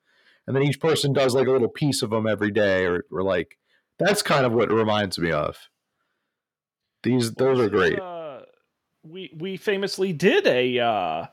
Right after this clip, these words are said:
Speaker 2: a murder mystery party.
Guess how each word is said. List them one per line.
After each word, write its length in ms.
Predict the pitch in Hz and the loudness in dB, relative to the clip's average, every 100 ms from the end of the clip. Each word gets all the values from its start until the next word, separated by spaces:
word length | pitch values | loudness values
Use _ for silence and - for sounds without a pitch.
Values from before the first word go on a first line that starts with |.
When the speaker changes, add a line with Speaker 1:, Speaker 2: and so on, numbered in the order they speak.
| _ _ _ _ _ _ _ _ _ _ - | _ _ _ _ _ _ _ _ _ _ -2
Speaker 2:
a 720 | 135 127 123 127 123 117 110 - _ _ _ _ - _ _ _ _ _ _ - | 2 2 2 2 0 -4 -6 -12 _ _ _ _ -20 _ _ _ _ _ _ 2
murder 200 | 160 165 | 4 4
mystery 320 | 185 - 185 | 2 -2 0
party. 400 | 214 277 202 | 0 -2 -4